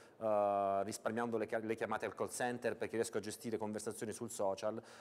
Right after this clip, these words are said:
oppure inserendo contenuti, eh, che sono di training, di educativi sul social, che quindi limitano,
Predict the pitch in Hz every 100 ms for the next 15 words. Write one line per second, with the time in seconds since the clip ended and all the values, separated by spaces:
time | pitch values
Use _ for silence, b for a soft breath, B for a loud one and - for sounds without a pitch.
0 | B 113 - 139 131 120 113 113 120 127
1 | 123 120 117 120 131 120 117 117 117 113
2 | 107 101 107 120 107 104 120 113 107 104
3 | 98 101 98 101 104 107 113 104 135 110
4 | 104 117 131 - 113 - 101 104 120 104
5 | 101 123 131 113 107 104